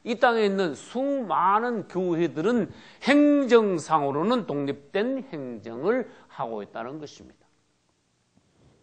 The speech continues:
그러나 천주교는 어떠합니까? 천주교 이름 자체가 캐톨릭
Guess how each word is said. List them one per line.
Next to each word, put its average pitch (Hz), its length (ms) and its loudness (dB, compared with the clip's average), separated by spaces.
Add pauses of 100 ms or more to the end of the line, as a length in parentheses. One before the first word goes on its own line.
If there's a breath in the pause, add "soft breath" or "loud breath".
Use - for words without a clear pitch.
(580)
그러나 262 280 8
천주교는 240 480 4
어떠합니까? 139 680 0
천주교 196 380 -2
이름 233 300 2
자체가 170 580 0
캐톨릭 175 460 -4